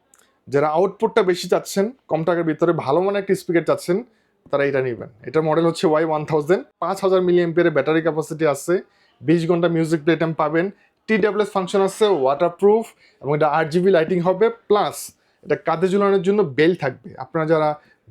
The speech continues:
বেল সহ একটা ভালো মানের স্পিকার চাচ্ছেন, বেল বাদ দেন, বেল আপনারা চাইলে,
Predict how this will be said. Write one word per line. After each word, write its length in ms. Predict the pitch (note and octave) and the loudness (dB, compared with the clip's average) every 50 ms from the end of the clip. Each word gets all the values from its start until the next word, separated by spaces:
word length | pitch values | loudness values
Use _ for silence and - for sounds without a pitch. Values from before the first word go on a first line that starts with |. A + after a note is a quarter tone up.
| G#2+ - | -4 0
বেল 180 | D#3 E3 G3 G3+ | 2 2 2 2
সহ 280 | - - A#3 G#3 G#3+ | 2 0 0 0 0
একটা 140 | G#3 G#3 G#3 | 0 0 -2
ভালো 260 | E3+ C3+ C3+ D3 C#3+ | -2 0 -2 -2 0
মানের 240 | D#3 F3+ F3+ F#3 G3 | 0 0 0 0 0
স্পিকার 300 | F#3 - - G3 F#3+ F#3+ | -2 -2 0 0 2 2
চাচ্ছেন, 380 | F#3+ F#3 F#3 - - A3 A#3 C#4 - _ _ _ _ _ - | 2 0 -2 -2 -6 -8 -8 -8 -10 _ _ _ _ _ -4
বেল 220 | C3 D3+ G3 A#3+ | 0 2 2 2
বাদ 240 | A#3 A3+ G#3 D#3+ D3+ | 2 0 0 0 0
দেন, 160 | C#3 C3 A#2+ | -2 -2 0
বেল 160 | B2 C#3+ D#3+ F#3+ | 0 2 2 2
আপনারা 260 | F#3+ F#3+ G3 G3 F#3+ | 2 2 0 0 2
চাইলে, 340 | G3+ G3 G#3+ A#3 A#3+ A#3 | 2 0 2 0 -2 -4